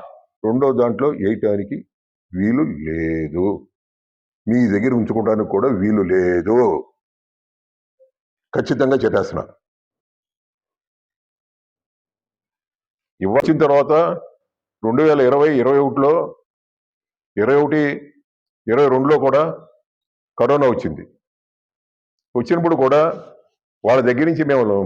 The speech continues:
మేము తీసుకొని మీరు చేయటం సరిగ్గా లేదు అని చెప్పేసి మేము భావించి ఆ రోజున ఏంటంటే మరి కరోనా టైంలో కలెక్టర్ గారు ఏం చెప్పారంటే,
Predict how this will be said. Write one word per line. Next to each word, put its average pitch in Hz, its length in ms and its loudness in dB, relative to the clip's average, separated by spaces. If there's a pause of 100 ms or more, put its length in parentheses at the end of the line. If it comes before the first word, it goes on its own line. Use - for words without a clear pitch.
మేము 110 300 0
తీసుకొని 156 420 -2 (640)
మీరు 127 240 -2
చేయటం 143 220 2
సరిగ్గా 143 300 0
లేదు 147 280 2
అని 147 160 2
చెప్పేసి 131 640 -2 (560)
మేము 113 180 0
భావించి 143 720 0 (840)
ఆ 107 80 2
రోజున 147 340 0
ఏంటంటే 135 680 2 (920)
మరి 113 120 -2
కరోనా 151 480 2
టైంలో 143 600 2 (680)
కలెక్టర్ 147 320 -2
గారు 147 140 2
ఏం 135 140 2
చెప్పారంటే, 127 800 0